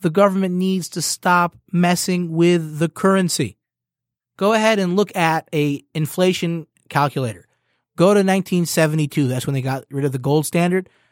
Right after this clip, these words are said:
Go there, look at it, type in a hundred bucks, see how much is it today in today's money,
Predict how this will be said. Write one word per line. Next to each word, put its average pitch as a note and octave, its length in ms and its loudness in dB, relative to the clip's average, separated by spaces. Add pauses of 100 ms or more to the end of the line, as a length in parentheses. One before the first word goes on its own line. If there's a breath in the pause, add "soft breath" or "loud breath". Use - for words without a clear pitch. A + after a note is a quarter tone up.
(200)
Go A#3+ 220 2
there, F3+ 340 2 (320)
look E3 300 2
at C3+ 160 2
it, - 180 -8
type G#3+ 260 0
in F3+ 320 2
a - 40 -8
hundred D3+ 340 0
bucks, B2+ 320 -6 (400)
see - 260 -4
how G#3+ 140 2
much G#3 200 2
is E3+ 100 -2
it E3+ 100 -6
today C3 560 0 (240)
in C#3 80 -4
today's C#3 300 2
money, - 280 -14